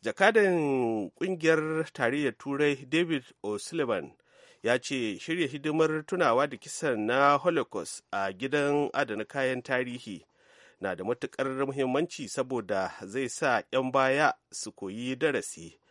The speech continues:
daga miyagun abubuwa da suka gabata. Majalisar Ɗinkin Duniya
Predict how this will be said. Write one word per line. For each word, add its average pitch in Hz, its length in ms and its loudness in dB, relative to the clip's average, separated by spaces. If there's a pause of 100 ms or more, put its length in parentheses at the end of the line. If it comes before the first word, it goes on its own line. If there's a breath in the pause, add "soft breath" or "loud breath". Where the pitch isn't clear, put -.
(260 soft breath)
daga 87 180 -10
miyagun 113 520 0
abubuwa 131 600 0
da 92 260 -2
suka - 260 -6
gabata. 87 580 -8 (2250 loud breath)
Majalisar 160 520 4
Ɗinkin 208 340 -2
Duniya 190 400 6